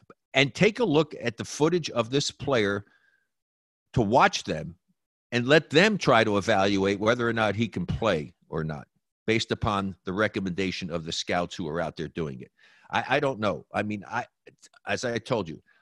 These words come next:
I can watch a player for five to ten minutes and tell you whether he's worthy of really seriously watching him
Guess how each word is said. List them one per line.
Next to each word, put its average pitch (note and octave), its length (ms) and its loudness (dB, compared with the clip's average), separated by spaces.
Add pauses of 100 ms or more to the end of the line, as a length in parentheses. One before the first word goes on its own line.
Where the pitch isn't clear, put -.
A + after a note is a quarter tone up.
(120)
I C3 120 2
can E3+ 200 -2
watch C3+ 380 0
a C3+ 60 -6
player G2+ 580 -2
for F2 120 -10
five A2+ 420 2
to B2+ 100 -8
ten A#2+ 280 -4
minutes E2+ 500 -6 (420)
and F2+ 100 -6
tell A#2 200 -2
you B2+ 120 0
whether G#2+ 260 0
he's F2+ 200 -4
worthy G#2 400 -2
of E2 160 -8
really G#2+ 460 0 (180)
seriously G#2 600 -4
watching F2 400 -2
him F2 200 -6